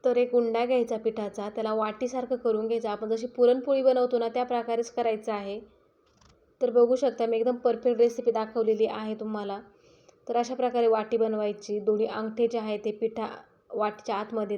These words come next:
तर सगळे बोटं जे आहे ते बाहेरून घेऊन अशा प्रकारे आपल्याला वाटी वळून घ्यायची आहे. त्यानंतर सांजा जो आहे, जेवढा बसेल तेवढा आपल्या यामध्ये भरून घ्यायचा आहे. तर मी एकदम टम्म असा फु-,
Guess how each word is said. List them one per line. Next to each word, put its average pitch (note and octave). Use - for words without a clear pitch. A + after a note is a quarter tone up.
तर G#3
सगळे G#3
बोटं G#3
जे A#3
आहे A3+
ते A#3
बाहेरून G#3+
घेऊन -
अशा A#3
प्रकारे A3+
आपल्याला G#3+
वाटी G#3+
वळून A#3
घ्यायची A3
आहे. G3+
त्यानंतर B3
सांजा A3+
जो A#3+
आहे, A#3+
जेवढा A3+
बसेल A#3
तेवढा A#3
आपल्या A3+
यामध्ये A3
भरून A3
घ्यायचा G#3+
आहे. G3+
तर A#3
मी B3
एकदम A#3+
टम्म B3
असा B3
फु-, A#3+